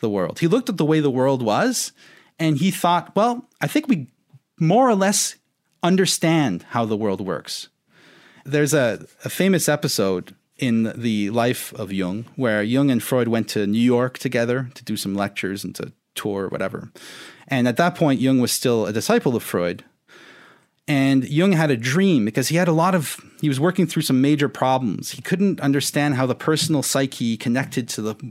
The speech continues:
um, vaster historical forces. He, it just looked, the Freud's model looked wonky to him. And he had this dream. And in this dream, he, uh, was in his house, his own house, and had this Rococo kind of style of decor.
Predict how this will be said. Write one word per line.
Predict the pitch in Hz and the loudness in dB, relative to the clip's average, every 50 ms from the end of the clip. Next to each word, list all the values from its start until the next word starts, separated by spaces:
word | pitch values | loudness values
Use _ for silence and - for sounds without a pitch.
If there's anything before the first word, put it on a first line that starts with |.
| - | -6
um, | - 120 120 117 - - - 123 | -4 -4 -4 -4 -6 -10 -12 -12
vaster | 123 113 110 113 117 139 135 - - 123 120 | -10 -4 -2 -2 -2 -2 -2 -4 -4 -2 -2
historical | 113 117 - - - 131 117 123 127 120 - 123 110 | -2 -2 -4 -4 -2 -2 0 0 0 -2 -4 -6 -8
forces. | - - 113 107 104 - - 101 101 - | -6 -6 -4 -4 -4 -4 -4 -4 -6 -6
He, | - 98 85 - 123 | -8 -10 -10 -10 -8
it | 127 | -6
just | - 156 - - | -4 -4 -4 -2
looked, | 160 165 160 160 - - 117 - _ - | 0 -2 -2 -2 -6 -14 -16 -18 _ -10
the | 147 135 | -10 -8
Freud's | - - 175 180 185 175 143 | -4 -2 2 2 2 4 4
model | 151 139 135 147 151 143 127 | 2 4 4 4 2 2 2
looked | 117 117 117 - - - _ _ | 2 0 -2 -4 -6 -14 _ _
wonky | - 127 113 123 139 147 - - 131 110 | -6 -2 0 2 2 0 0 -2 -4 -4
to | 104 | -2
him. | 87 98 107 101 98 90 - - - - - - - - - - - - | -4 -6 -6 -8 -8 -10 -14 -16 -18 -18 -18 -18 -18 -18 -18 -18 -8 -4
And | 139 143 | 0 2
he | 156 156 | 2 4
had | 156 185 190 | 4 2 2
this | 165 156 123 113 | 0 0 -2 -2
dream. | 120 110 123 135 151 139 113 92 - - - _ - - - - - - | -2 0 2 2 4 4 2 0 -2 -6 -12 _ -20 -20 -20 -14 -6 -2
And | 117 120 | 0 2
in | 147 185 | 2 4
this | 202 185 - - | 2 2 0 -2
dream, | - - 143 127 104 98 113 160 170 151 - - _ - - - _ | -2 0 0 2 2 0 0 -2 -4 -6 -10 -16 _ -20 -20 -20 _
he, | - - - 143 135 135 131 131 127 123 - | -12 -6 -4 -2 0 0 0 0 -2 -2 -4
uh, | - 120 107 101 113 | -2 -2 -2 0 0
was | 127 131 123 | 0 0 2
in | 139 143 143 | 2 2 0
his | 135 101 120 135 131 - | 0 2 2 2 2 0
house, | - 117 104 73 95 107 - - - | 0 -2 -2 -4 -4 -6 -8 -8 -8
his | - 113 104 | -6 -4 -2
own | 110 107 113 98 | -2 -2 -2 -2
house, | 95 90 92 104 - - | -2 -2 -2 -2 -4 -4
and | 104 | -4
had | 104 107 104 | -4 -2 -2
this | 110 - - | -2 -4 -4
Rococo | 101 95 107 107 - 113 - - - 95 98 101 | -2 -4 -4 -4 -4 -6 -6 -4 -4 -2 -2 -2
kind | 92 - 95 95 | -4 -4 -4 -6
of | 92 - | -6 -4
style | - - 98 101 98 | -4 -2 -2 -2 -4
of | 92 | -6
decor. | - - - - - 160 156 151 151 147 139 | -8 -10 -4 -2 0 2 2 2 2 0 -2